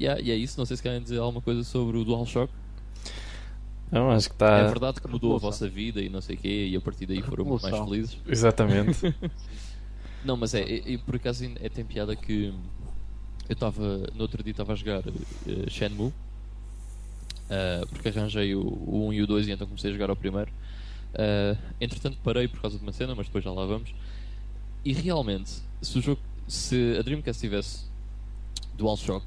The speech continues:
Speaker 1: e se o Shenmue aproveitasse o DualShock,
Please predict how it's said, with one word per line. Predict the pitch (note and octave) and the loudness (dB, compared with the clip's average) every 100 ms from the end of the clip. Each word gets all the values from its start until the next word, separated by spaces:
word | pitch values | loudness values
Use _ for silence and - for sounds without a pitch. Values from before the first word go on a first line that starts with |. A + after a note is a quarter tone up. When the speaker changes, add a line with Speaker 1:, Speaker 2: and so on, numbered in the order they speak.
| - | -6
Speaker 1:
e | A2 | -6
se | - | -4
o | A#2 | -4
Shenmue | - G#2+ G#2 G2 - G2+ | -2 -2 0 0 0 0
aproveitasse | - G2 G2+ F#2+ - - | -2 -2 0 0 -2 -4
o | F#2+ | -2
DualShock, | F2+ F#2 F#2 G2 G2+ | 0 0 0 0 0